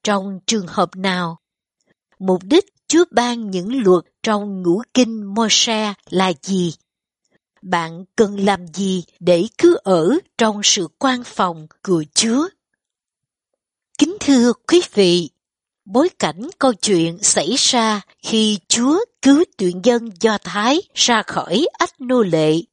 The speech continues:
tại Ai Cập, cho họ vượt qua biển đỏ và tiến về núi Sinai. Khi đến hoang mạc Su-rơ,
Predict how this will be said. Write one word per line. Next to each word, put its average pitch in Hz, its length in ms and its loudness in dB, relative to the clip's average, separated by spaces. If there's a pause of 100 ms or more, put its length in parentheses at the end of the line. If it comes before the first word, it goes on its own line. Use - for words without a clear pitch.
(100)
tại 160 380 -4
Ai 233 200 0 (100)
Cập, 165 260 0 (380)
cho 190 400 0
họ 160 220 0 (140)
vượt 185 280 2
qua 240 300 0 (100)
biển 170 300 -4
đỏ 160 320 -2 (420)
và 185 220 0
tiến - 280 0 (120)
về 180 440 4
núi 233 260 0
Sinai. 214 920 0 (920)
Khi 214 340 2
đến 247 260 2 (100)
hoang 254 340 -4
mạc 160 260 -2
Su-rơ, 208 720 0